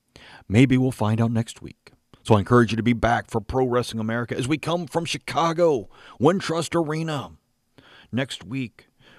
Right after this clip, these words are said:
where we have continuing the feud between Adams and Honky Tonk Man as they switch opponents this time. Oh, wait, no, looking in, they have the same opponents. But this time,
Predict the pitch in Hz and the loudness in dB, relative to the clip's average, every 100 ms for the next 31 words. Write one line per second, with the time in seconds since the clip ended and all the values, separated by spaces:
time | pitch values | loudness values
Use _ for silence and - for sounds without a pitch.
0 | - - _ 117 127 117 120 135 143 123 | -20 -20 _ -4 -2 -2 -2 -2 -2 -2
1 | - _ _ _ _ 135 131 165 175 160 | -6 _ _ _ _ -2 0 0 0 -2
2 | 147 139 127 - - 160 160 135 135 - | -2 -4 -4 -10 -10 -6 -6 -6 -8 -8
3 | 135 151 151 147 131 - _ _ _ _ | -6 -2 -2 -4 -8 -14 _ _ _ _
4 | _ _ _ _ _ _ _ _ _ - | _ _ _ _ _ _ _ _ _ -4
5 | 127 143 139 127 113 139 139 135 131 - | 2 4 4 2 0 0 0 0 -2 0
6 | 117 123 123 117 117 _ _ _ _ _ | 2 4 2 0 -6 _ _ _ _ _
7 | _ _ _ _ - 104 113 - - 190 | _ _ _ _ -6 -4 -4 -8 0 2
8 | - 160 131 113 95 98 87 - 92 76 | 2 -2 -2 -4 -4 -8 -10 -10 -12 -12
9 | 69 _ _ _ _ _ _ _ _ _ | -16 _ _ _ _ _ _ _ _ _
10 | _ _ _ 123 123 117 117 117 113 120 | _ _ _ -4 0 0 0 -2 -4 -6
11 | 117 _ 120 135 135 127 135 123 107 101 | -8 _ -2 0 0 -2 -4 -4 -4 -6
12 | 87 - - 190 180 - 139 107 87 | -6 -8 0 2 2 0 0 0 -6